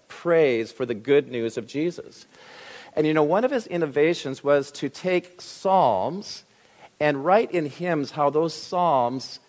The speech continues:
connect to the good news of Jesus. He would write about how Jesus fulfills the psalms that they were singing.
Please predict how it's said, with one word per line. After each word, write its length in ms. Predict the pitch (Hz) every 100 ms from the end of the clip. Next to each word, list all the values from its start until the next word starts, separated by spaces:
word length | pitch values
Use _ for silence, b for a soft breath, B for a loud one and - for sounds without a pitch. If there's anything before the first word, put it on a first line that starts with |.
| _
connect 500 | - 156 147 151 -
to 100 | -
the 100 | 131
good 380 | 123 110 156 151
news 340 | 147 135 127 123
of 120 | 107
Jesus. 640 | 120 135 135 - - - - _ _ b b
He 160 | - 156
would 140 | 151
write 260 | 143 170 185
about 260 | 170 151
how 200 | 135 147
Jesus 440 | 135 135 151 143 131
fulfills 1040 | - 127 - - 185 185 143 107 123 - - b -
the 100 | 127
psalms 800 | - - 151 139 92 113 156 -
that 200 | 127 -
they 120 | 123
were 120 | 127
singing. 520 | - - 185 127 -